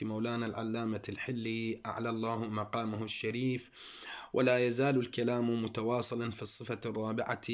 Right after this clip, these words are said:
من الصفات السلبية لله سبحانه وتعالى، وهي استحالة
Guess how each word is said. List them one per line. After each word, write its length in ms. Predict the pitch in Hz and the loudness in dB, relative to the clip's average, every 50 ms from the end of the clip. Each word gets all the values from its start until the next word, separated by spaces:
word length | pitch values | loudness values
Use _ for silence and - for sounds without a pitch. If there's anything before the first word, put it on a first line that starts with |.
| 117 117 117 113 117 113 - - - - - - - - - - - - | 0 0 0 -2 -4 -6 -8 -14 -18 -16 -16 -16 -14 -14 -14 -14 -6 -2
من 140 | 139 135 120 | 0 2 2
الصفات 560 | 113 - - - 110 - - 127 117 - - | 2 0 -4 -10 -8 -4 -2 -2 -2 -2 -4
السلبية 1000 | 110 - - - 110 107 107 113 123 123 120 113 117 - - 117 117 117 113 113 117 | -6 -8 -6 -6 -4 -4 -2 0 0 2 2 0 0 -2 -2 -2 0 0 0 0 0
لله 480 | 117 113 110 113 123 120 113 117 113 | 0 2 2 2 2 2 0 0 -2
سبحانه 600 | 98 - - 110 - - - 120 120 117 113 104 113 | -4 -4 -6 -6 -6 -6 -4 -2 -2 -2 -2 -2 -2
وتعالى، 680 | 107 107 101 - 110 - 117 120 123 123 123 123 120 | -4 -4 -4 -4 -4 -2 -2 -2 -2 0 0 0 0
وهي 340 | 117 117 123 131 135 123 117 | 0 0 0 2 2 0 0
استحالة 1080 | - - - - - - - 123 127 123 117 110 - - 123 113 113 113 113 113 113 | -2 -6 -8 -8 -6 -4 -2 -2 0 0 -2 -2 -2 -2 -2 0 0 0 0 -2 -4